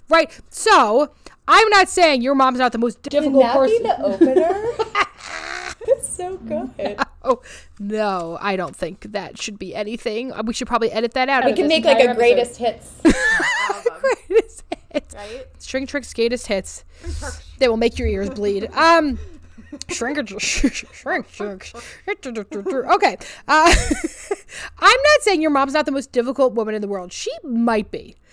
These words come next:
Speaker 1: Your mom might be so difficult to work with and super triggering and all those things, but I wanna know where the disconnect is. There's hurt there. If I have annoyance, I have hurt.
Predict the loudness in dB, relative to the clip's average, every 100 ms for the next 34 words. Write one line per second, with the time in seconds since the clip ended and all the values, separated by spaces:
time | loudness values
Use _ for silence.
0 | -20 _ -2 -2 4 4 4 2 -2 -4
1 | -8 -10 -14 -20 -2 4 4 4 2 2
2 | 0 0 0 -2 0 -2 -4 -6 -16 -16
3 | -6 -4 -4 -4 -4 -4 -4 -4 -2 -4
4 | -4 -8 -10 _ 2 2 0 -6 -20 _
5 | _ _ -2 0 0 0 -2 -2 -4 -6
6 | -8 -6 -6 -8 -14 _ _ _ _ -12
7 | -2 0 2 0 -2 -6 -6 -6 -8 -8
8 | -8 -6 -8 -8 -12 -14 -14 -10 -10 -12
9 | -16 -16 -20 _ _ _ _ _ -8 -6
10 | -4 -6 -4 -6 -6 -6 -6 -8 -8 -8
11 | -10 -12 -16 -20 _ -12 -10 -8 -12 -12
12 | _ _ _ -16 -16 _ -20